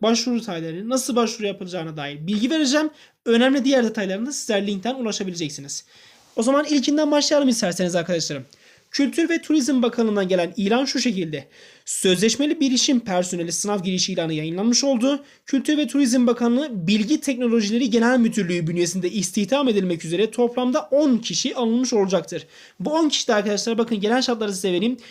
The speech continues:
Fakültelerin dört yıllık bilgisayar mühendisliği, yazılım mühendisliği, elektrik mühendisliği, elektronik mühendisliği, elektrik elektronik mühendisliği ve endüstri mühendisliği bölümlerinden ya da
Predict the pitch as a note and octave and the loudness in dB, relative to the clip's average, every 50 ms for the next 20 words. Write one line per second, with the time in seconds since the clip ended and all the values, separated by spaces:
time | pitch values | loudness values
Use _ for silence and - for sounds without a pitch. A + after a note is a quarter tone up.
0 | - - _ - - A#3+ A#3+ A#3 D4 C#4 D4+ C#4 C4+ C#4 C#4+ A3+ G3 B3 C#4 C4 | -20 -20 _ -4 0 0 0 0 0 -2 0 2 2 2 2 2 2 2 2 2
1 | - - B3+ A#3 G3+ F#3 - D#3+ E3+ F#3+ E3+ G3 F#3+ - - A3+ A#3 A#3 A3+ A3+ | 0 0 0 2 2 0 0 -2 -4 -2 -2 -2 -2 0 2 4 4 6 6 6
2 | A3+ A3 G#3+ G#3 F#3+ - G3+ F3+ D#3+ D3 - _ _ _ _ _ - F3 F3 E3+ | 4 4 2 0 -2 -2 0 0 -2 -2 -4 _ _ _ _ _ -6 -4 -4 0
3 | E3 F3+ F#3+ G3+ G3+ G#3 G#3 G#3 G#3 G3 G3 F3+ - - E3+ D#3 C#3 - _ _ | 0 0 2 2 2 4 4 4 2 2 0 -4 -4 -4 -4 -4 -4 -6 _ _
4 | _ _ _ - F#3+ F3+ F#3 F#3 - G3 G#3+ G#3+ A3+ A3 G#3+ G#3 G3+ F#3 F#3 F3+ | _ _ _ -2 0 0 0 0 -2 -2 0 2 2 2 2 2 2 0 -2 -4
5 | - - F3+ D#3+ C#3 - _ _ _ _ _ - G3 F3+ G3+ F#3 - A3+ A3+ A#3 | -6 -6 -6 -8 -8 -10 _ _ _ _ _ 0 0 2 2 0 0 2 2 4
6 | C4+ A#3+ - A#3+ A3 G3+ F#3+ F3+ F3 E3+ E3 D#3+ - F3 F3 G#3+ A#3+ A#3+ - _ | 2 2 2 2 2 2 2 0 -2 -4 -6 -8 -6 -4 -4 -4 -4 -4 -8 _
7 | _ _ _ - G#3+ G#3 A3+ A3 - C#4+ D4+ C#4+ C4 B3+ A3+ G#3 F#3+ - G3 F#3 | _ _ _ -2 0 2 2 0 0 0 0 0 2 2 0 0 0 -2 -2 -2
8 | F3+ E3+ - F3 E3 E3 E3 E3 E3 D#3+ - - - C#4+ C4+ D4+ - - B3 B3+ | -2 -4 -4 -6 -6 -4 -4 -6 -6 -8 -8 -4 -4 -2 0 0 0 2 2 4
9 | B3+ C4 A#3+ A#3 - C4 C#4 B3 B3 A#3 G#3+ G#3 G3+ F#3+ F#3 - G#3 F#3+ F3 D#3+ | 4 4 2 0 0 0 2 4 4 4 4 2 2 -2 -4 -4 -2 -2 0 0
10 | F3+ F3+ F3 F3 F3+ F3 F3 F3 F#3+ A3+ C#4 E4+ F4+ - - _ - - E3 F#3 | 0 0 0 0 -2 -2 -2 0 0 -2 -2 -4 -4 -10 -16 _ -14 -10 -2 0
11 | C4 B3+ - G3 D#3 - | 0 2 2 0 -2 -2